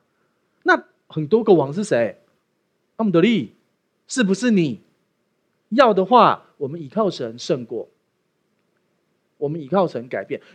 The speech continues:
有一件事哦，你想哦，你想象一件很有趣、很可爱的事哦。我们现在很久没出国，所以举，举这个比喻有点痛苦，可是还是举一下。假设你今天去日本玩，你今天去日本玩，然后呢，住在一个饭店，然后呢，可能是七天的行程，然后你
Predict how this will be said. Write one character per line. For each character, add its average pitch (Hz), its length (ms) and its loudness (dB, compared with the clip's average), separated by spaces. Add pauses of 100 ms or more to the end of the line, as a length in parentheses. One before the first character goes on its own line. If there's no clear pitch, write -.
有 233 140 2
一 320 60 6
件 359 180 2
事 339 240 0
哦， 262 140 6
你 285 100 -2
想 180 220 -2
哦， 185 80 -2
你 254 60 -6
想 202 160 -4
象 269 140 -6
一 247 40 -4
件 226 260 -4 (120)
很 196 180 -4
有 214 160 -2
趣、 233 140 -6
很 180 100 -2
可 160 140 -4
爱 196 120 0
的 170 120 0
事 185 200 -6
哦。 139 240 -4 (1300)
我 151 80 -2
们 214 80 0
现 294 80 4
在 240 40 6
很 180 80 0
久 180 100 0
没 135 120 -6
出 165 180 -8
国， 110 280 -8
所 165 120 -4
以 175 40 -2
举， 131 200 -12
举 110 180 -18
这 151 80 -6
个 165 60 -2
比 113 100 -16
喻 123 80 -12
有 135 60 -6
点 110 120 -10
痛 120 180 -16
苦， - 180 -20
可 104 60 -20
是 127 100 -10
还 120 80 -4
是 131 100 -12
举 - 200 -20
一 - 20 -20
下。 - 160 -18 (240)
假 165 100 0
设 269 120 4
你 180 60 -2
今 170 80 2
天 196 80 -2
去 202 80 -2
日 190 100 4
本 107 220 -6
玩， 90 120 -16 (480)
你 127 80 -20
今 170 80 -8
天 170 60 -8
去 165 100 -6
日 147 80 -6
本 98 200 -10
玩， 78 160 -20 (540)
然 196 120 -2
后 302 160 2
呢， 220 400 0
住 226 140 -8
在 185 180 4
一 180 40 2
个 165 80 -4
饭 151 200 -4
店， 135 160 -4
然 135 100 -6
后 175 80 0
呢， 147 100 -6
可 117 100 -6
能 117 100 -8
是 156 100 -6
七 151 200 -10
天 143 140 -4
的 123 80 -8
行 104 200 -18
程， - 220 -16
然 117 80 -14
后 156 100 -6
你 117 120 -12